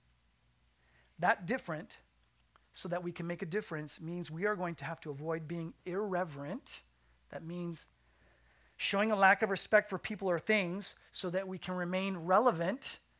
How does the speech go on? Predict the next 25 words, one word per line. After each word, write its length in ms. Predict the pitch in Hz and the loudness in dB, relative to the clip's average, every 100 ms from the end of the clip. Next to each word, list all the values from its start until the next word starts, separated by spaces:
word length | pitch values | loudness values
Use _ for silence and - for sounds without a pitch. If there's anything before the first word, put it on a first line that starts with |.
| _ _ _ - | _ _ _ -8
closely 520 | - 220 254 247 269 | 4 4 4 0 -2
connected, 600 | - 226 214 185 170 165 | 2 2 2 0 -2 -2
or 140 | 202 | -2
appropriate 600 | 170 - 233 226 175 165 | -2 6 6 6 0 -4
to 80 | 175 | -4
what 140 | 175 | -4
is 100 | 175 | -4
being 220 | 151 175 160 | -6 -6 -2
done 340 | 170 170 180 - | 0 0 -2 -6
or 120 | 175 | -8
considered. 720 | - 175 - 226 214 147 120 _ _ _ _ _ _ - | -6 -8 -2 2 2 2 -4 _ _ _ _ _ _ -8
In 160 | 196 190 | -4 0
doing 300 | 214 269 269 | 2 4 4
so, 240 | 208 180 | 4 6
we 100 | 190 | 4
have 100 | 180 | 0
a 40 | |
greater 320 | 156 170 226 254 | -2 2 2 2
chance 320 | - 190 208 | 0 -2 -4
at 80 | 185 | -8
making 320 | 180 - 165 | -8 -6 -6
a 60 | |
true 380 | - - 214 208 | -4 -4 -4 -4
and 140 | 175 165 | -4 -2
lasting 440 | 175 175 190 | -2 -2 -6